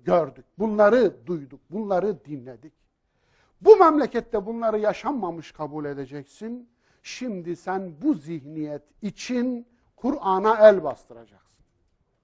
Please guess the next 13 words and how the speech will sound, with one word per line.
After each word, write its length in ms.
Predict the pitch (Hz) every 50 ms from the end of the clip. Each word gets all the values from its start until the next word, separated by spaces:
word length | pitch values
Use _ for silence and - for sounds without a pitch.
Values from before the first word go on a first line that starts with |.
| _ _ _ _ _ _ _ _ _ _ _ _ _ _ _ _ _ _ _ _ _ _ _ _ _ _ _ _ _ _ _ _ _ _ _ _ _ _ _ _ _
Ben 280 | 110 139 151 147 139
sizi 360 | 135 - - 151 131 - 135 127
şikayet 600 | - - 127 _ - 139 127 127 123 113 - 110
ediyorum. 300 | 95 85 92 87 _ _ _ _ _ _ _ _ _ _ _ _ _ _ _ _ _ _ _ _ _ _ _ _ _ _ _ _
Ben 360 | 135 147 208 247 247 226 208
sizi 400 | 190 - - 202 185 - 196 226
Allah'a 460 | - 180 175 170 180 180 156 165 170
şikayet 560 | 151 - - 147 - 151 139 135 123 110 - -
ediyorum. 320 | 107 _ 101 95 92 85 _ _ _ _ _ _ _ _ _ _ _ _ _ _ _ _ _ _ _ _ _ _ _ _ _ _ _ _ _ -
Allah'a 460 | 208 226 247 269 269 247 226 302 277
şikayet 540 | - - 226 - 247 240 247 262 277 269 254
ediyorum 500 | 240 185 233 240 247 247 262 254 247 240
ve 260 | 233 220 220 220